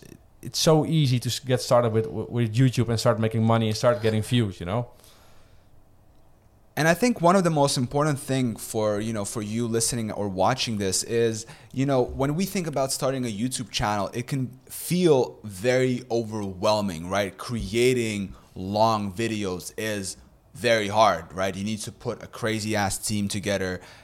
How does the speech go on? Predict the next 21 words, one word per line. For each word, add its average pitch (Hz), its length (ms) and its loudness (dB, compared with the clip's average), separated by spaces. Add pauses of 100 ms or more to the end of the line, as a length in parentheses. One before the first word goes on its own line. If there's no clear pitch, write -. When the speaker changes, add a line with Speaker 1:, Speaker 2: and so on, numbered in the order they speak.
Speaker 2:
It, - 200 -8
it 107 140 -8
takes 113 280 -2
a 113 60 -2
lot 107 420 6
of, 101 220 -2
like, 90 260 -4
effort 107 400 -2
and 95 140 -8
time 101 380 -4
and 95 120 -6
money, 131 520 -2
of - 200 -6
course, 143 500 2 (180)
to, 107 280 0 (220)
to - 120 -6
create 143 460 2
these 113 200 -4
long 101 200 0
form 95 240 -8
videos. 87 440 -8